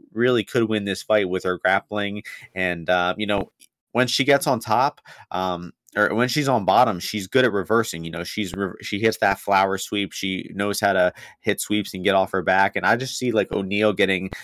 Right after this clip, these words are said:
you know, too overzealous with her top position, going for some crazy ground and pound, and then getting swept, uh,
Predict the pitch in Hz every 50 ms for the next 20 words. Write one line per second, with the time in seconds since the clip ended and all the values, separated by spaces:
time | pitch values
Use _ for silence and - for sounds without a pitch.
0 | - - _ - 92 92 87 85 - - 131 131 120 113 101 104 98 - 98 98
1 | 101 101 - - 90 104 98 - - 95 95 - - 87 95 98 - - 95 92
2 | 90 101 101 107 104 95 - 101 - - 90 - - 98 98 90 92 - - 95
3 | 95 98 95 92 - 104 98 98 98 98 98 107 110 107 98 117 107 107 110 -
4 | - - - 120 120 - - - - - 95 95 95 98 95